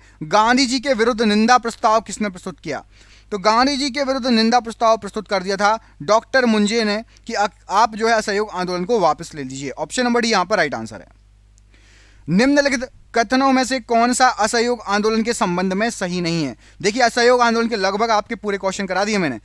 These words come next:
तो असहयोग आंदोलन के संबंध में लगभग आपका जो सही नहीं है वो है कि मोहम्मद अली जिन्ना ने इस आंदोलन का समर्थन किया। तो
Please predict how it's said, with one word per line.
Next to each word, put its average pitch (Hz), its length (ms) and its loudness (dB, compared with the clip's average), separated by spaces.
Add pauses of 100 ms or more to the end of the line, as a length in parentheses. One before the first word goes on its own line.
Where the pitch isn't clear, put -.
(280)
तो - 60 -10
असहयोग 240 400 2
आंदोलन 220 340 0
के 233 100 -4
संबंध 196 340 -2
में 170 160 -4 (560)
लगभग 208 440 0
आपका 233 320 0 (440)
जो 160 180 -10
सही 214 280 0
नहीं 226 180 4
है 214 140 -2 (300)
वो 208 160 2
है 247 220 0 (240)
कि 247 80 0
मोहम्मद 254 580 4
अली 247 200 2
जिन्ना 233 320 0
ने 240 120 0
इस 202 200 -8
आंदोलन 196 380 -2
का 202 80 -6
समर्थन 147 440 -6
किया। 127 200 -10 (340)
तो 262 200 0